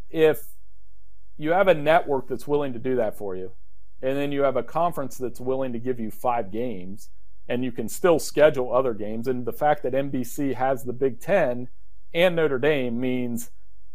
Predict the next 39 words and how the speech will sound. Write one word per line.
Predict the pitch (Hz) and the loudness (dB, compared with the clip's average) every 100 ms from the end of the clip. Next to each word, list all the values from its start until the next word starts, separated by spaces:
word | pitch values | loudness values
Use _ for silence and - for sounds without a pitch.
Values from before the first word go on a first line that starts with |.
| - | -4
whether | - 151 160 | 6 6 6
they | 139 127 | 6 6
like | 131 147 147 | 8 4 4
it | 127 | 0
or | |
not, | 117 135 131 - | 0 0 0 0
they're | 120 | 0
gonna | 139 127 | 0 -2
cooperate | - 123 127 127 117 117 117 | -2 2 2 2 0 0 -2
and | 104 | -4
create | 131 117 104 | -2 -2 -2
matchups | 117 139 123 95 | -2 -2 -4 -4
with | 110 101 | -4 -4
each | 104 113 | -6 -4
other, | 110 120 | -2 -2
that | 131 120 | -2 -2
N-, | 127 143 160 - | -2 -4 -6 -6
Notre | 131 143 156 | -2 -2 0
Dame | 131 190 185 | 0 0 -2
can | 113 | -4
probably | - 139 151 170 160 147 | -2 0 2 2 0 0
still | - 175 139 | 0 -2 -2
sit | - 202 - | -2 -4 -2
there | 123 104 110 - - - - - - | -2 -2 -2 -4 -6 -6 -6 -6 -4
as | 156 151 | 2 2
long | 156 160 175 | 4 4 4
as | 170 147 | 2 2
they | 160 143 | 4 4
have | 151 160 147 | 4 4 4
a | 143 | 2
free | - 147 156 | 0 0 0
and | 151 135 | 0 -2
clear | 165 151 | 0 0
access | 123 131 135 - 127 - | 0 -2 -2 0 0 0
to | 135 | -4
the | 131 | -2
college | 139 135 131 | -2 0 -2
football | - 147 139 - | -4 0 0 0
playoff. | 123 123 | 0 0